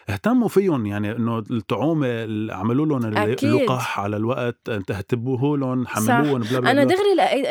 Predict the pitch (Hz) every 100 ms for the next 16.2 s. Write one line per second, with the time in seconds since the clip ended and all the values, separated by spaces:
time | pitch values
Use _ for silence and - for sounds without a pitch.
0 | 226 233 240 240 262 294 262 233 254 277
1 | 269 302 302 247 247 - 214 277 294 277
2 | 269 - 214 254 - 233 202 202 208 214
3 | 247 233 - 262 247 220 220 247 226 233
4 | 208 208 208 202 - 233 214 220 277 262
5 | 302 302 277 180 220 240 240 - - 226
6 | 214 - 240 247 247 233 214 214 208 202
7 | 190 170 180 196 202 180 170 117 165 165
8 | 175 170 226 208 147 - - 143 - 180
9 | 175 131 - 120 113 117 135 110 143 175
10 | 147 156 127 147 - 117 127 135 127 -
11 | 113 - 113 233 254 262 240 220 240 -
12 | 254 139 143 147 135 131 120 - 139 123
13 | 117 135 123 - 127 117 110 113 120 262
14 | 254 240 294 285 247 247 311 370 349 277
15 | 277 302 285 277 294 247 220 - 269 233
16 | 240